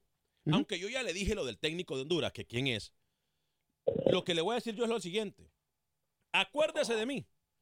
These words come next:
Speaker 2: La Federación de Honduras, hoy por hoy, es la más quedada y la más lenta en todo el área de concacaf.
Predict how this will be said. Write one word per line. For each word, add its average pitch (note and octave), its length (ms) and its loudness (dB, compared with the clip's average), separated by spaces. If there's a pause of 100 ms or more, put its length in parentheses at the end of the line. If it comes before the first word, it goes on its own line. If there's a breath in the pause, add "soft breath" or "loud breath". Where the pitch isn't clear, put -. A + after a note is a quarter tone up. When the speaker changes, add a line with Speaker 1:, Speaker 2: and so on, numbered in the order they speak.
(340)
Speaker 2:
La F#3+ 180 2
Federación A3+ 680 -2
de C4 60 -2
Honduras, G#3 440 0
hoy B3+ 140 4
por A#3 220 0
hoy, C4 200 4
es G#3 140 -4
la G#3 160 0
más A3+ 160 -2
quedada A3 360 0
y A3 40 -4
la G3 100 -2
más G3 160 0
lenta A#3+ 320 -2
en F3+ 100 -4
todo A3 200 0
el G#3 80 2
área G#3+ 140 0
de G#3 120 0
concacaf. C#3+ 540 0